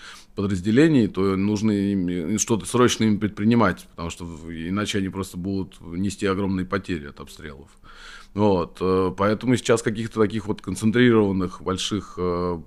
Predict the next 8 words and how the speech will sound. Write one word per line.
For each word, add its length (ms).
по 100
плотности 1000
сил 380
нигде 580
нет 240
на 380
линии 240
фронта. 420